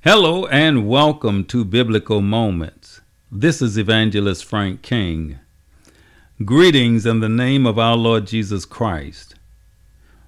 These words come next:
What a blessing it is for me to be able to share from the Word of God through this platform.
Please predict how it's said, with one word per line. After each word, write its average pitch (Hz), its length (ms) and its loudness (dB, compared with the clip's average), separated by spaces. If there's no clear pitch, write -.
What 165 200 2
a 127 60 4
blessing 113 720 0
it 104 100 -2
is 113 320 -2
for 110 160 -2
me 123 260 2
to 127 160 -4
be 110 300 -4
able 113 500 0
to 92 220 -6
share 101 580 -2
from 107 280 -4
the 104 60 -2
Word 120 280 -2
of 98 180 -4
God 95 720 -4
through 120 300 -4
this 101 260 -4
platform. 90 920 -8